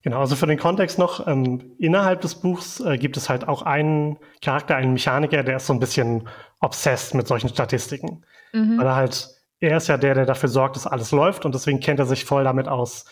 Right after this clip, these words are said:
Speaker 1: wann es mal nicht lief. Und der erzählt dann innerhalb des Buchs auch immer mal Statistiken, auf welche Attraktionen wer wie verletzt wurde und sagt dann, ja, zweitausenddrei in dem Park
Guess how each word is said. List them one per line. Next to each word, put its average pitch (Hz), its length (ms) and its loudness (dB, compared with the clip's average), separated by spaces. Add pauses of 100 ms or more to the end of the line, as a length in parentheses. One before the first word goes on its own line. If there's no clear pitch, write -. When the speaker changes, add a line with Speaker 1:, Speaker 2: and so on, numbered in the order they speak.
(300)
Speaker 1:
wann 127 320 -2
es 120 140 -2
mal 127 140 2
nicht 127 240 -2
lief. 110 220 -8
Und 131 220 -8
der 131 240 0
erzählt 147 300 -4
dann 135 80 -4
innerhalb 165 400 0
des - 120 -4
Buchs 143 220 -2
auch 151 80 0
immer 147 160 0
mal 135 140 2
Statistiken, 135 720 -2 (880)
auf - 140 -4
welche 160 200 2
Attraktionen 135 680 2
wer 135 240 4
wie 131 120 0
verletzt 151 360 0
wurde 151 360 2
und 127 200 -6
sagt 135 260 -4
dann, 123 320 -4 (480)
ja, 165 220 0
zweitausenddrei 139 600 0
in 139 140 0
dem 143 180 2
Park 135 380 2